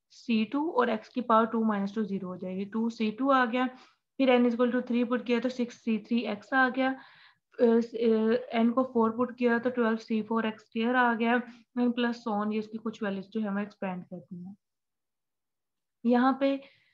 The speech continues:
इस series को open किया, ये वाली series क्या बनती है, सी नॉट प्लस सी वन एक्स प्लस सी टू एक्स स्क्वायर प्लस सी three x cube and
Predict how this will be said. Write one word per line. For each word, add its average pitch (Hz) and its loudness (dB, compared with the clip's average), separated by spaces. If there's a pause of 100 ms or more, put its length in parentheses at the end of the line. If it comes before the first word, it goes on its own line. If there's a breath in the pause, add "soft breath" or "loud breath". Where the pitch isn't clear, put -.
(140 soft breath)
इस 262 -6
series 277 0
को 285 4
open 262 2
किया, 262 2
ये 254 2
वाली 262 0
series 254 -2
क्या 269 4
बनती 247 2
है, 302 2 (500)
सी 240 0
नॉट 262 4
प्लस 254 -2
सी 226 2
वन 240 2
एक्स 247 -2
प्लस 247 0
सी 220 0
टू 240 -2
एक्स 240 -2
स्क्वायर 240 0
प्लस 240 -2
सी 220 -2
three 226 -2
x 220 -6
cube 240 -4
and 226 0